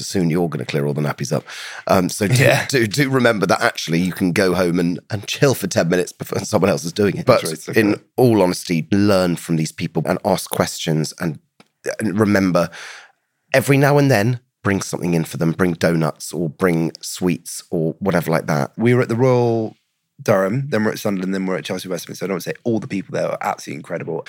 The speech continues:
Speaker 1: These people are saving lives and, like, genuinely saving lives.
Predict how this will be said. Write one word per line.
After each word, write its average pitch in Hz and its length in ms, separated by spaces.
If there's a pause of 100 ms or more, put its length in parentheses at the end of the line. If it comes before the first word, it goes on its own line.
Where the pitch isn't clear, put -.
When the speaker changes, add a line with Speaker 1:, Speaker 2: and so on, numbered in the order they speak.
Speaker 1:
These 139 160
people - 160
are 107 60
saving 92 340
lives 69 420 (560)
and, 98 220
like, 107 200
genuinely 98 600
saving 85 340
lives. 69 440